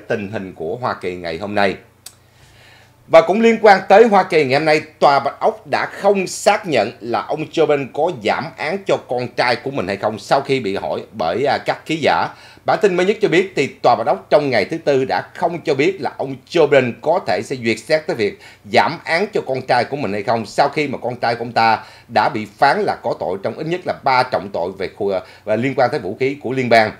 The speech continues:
Phát ngôn viên của Tòa Bạch Ốc là Karine Jean-Pierre đã được hỏi về tình trạng mà ông, à, Joe Biden có thể ký ân xá hoặc giảm án cho ông Hunter Biden hay không, và chỉ ra cho thấy là ông Joe Biden trước đó đã có ý định là, à, khen ngợi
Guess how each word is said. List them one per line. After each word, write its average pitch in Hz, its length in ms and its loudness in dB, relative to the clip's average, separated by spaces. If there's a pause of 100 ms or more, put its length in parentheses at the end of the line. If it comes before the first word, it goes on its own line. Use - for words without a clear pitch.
(320)
Phát 214 200 4
ngôn 196 100 2
viên 160 260 0
của 120 180 -6 (100)
Tòa 107 120 0
Bạch 107 140 -4
Ốc - 200 -6
là 104 160 0
Karine 139 440 -2
Jean-Pierre 135 600 2 (200)
đã 101 300 0 (240)
được 113 240 0
hỏi - 320 0
về 113 120 0
tình 104 240 -6
trạng 104 400 -4
mà 95 300 -4
ông, 135 360 -6
à, 120 120 -4 (300)
Joe 160 200 6
Biden 139 320 4
có 156 200 -2
thể 90 120 0 (100)
ký 180 180 0
ân 139 200 -2
xá 127 220 2
hoặc 151 280 -6
giảm 92 220 -4
án 127 280 -6
cho 135 160 -4
ông 127 240 -6
Hunter 151 560 0
Biden 123 380 0 (240)
hay 131 180 -2
không, 131 340 2
và 92 100 -2
chỉ 101 200 -4
ra 135 120 2
cho 107 120 -2
thấy 131 280 2 (220)
là 101 280 -2
ông 139 220 -4
Joe 139 140 0
Biden 127 180 2
trước 190 220 -2
đó 156 360 4
đã 78 160 -2
có - 160 -6
ý 165 140 -2
định 101 300 -2
là, 87 360 -2 (160)
à, 98 180 -2
khen 143 260 2
ngợi 95 140 4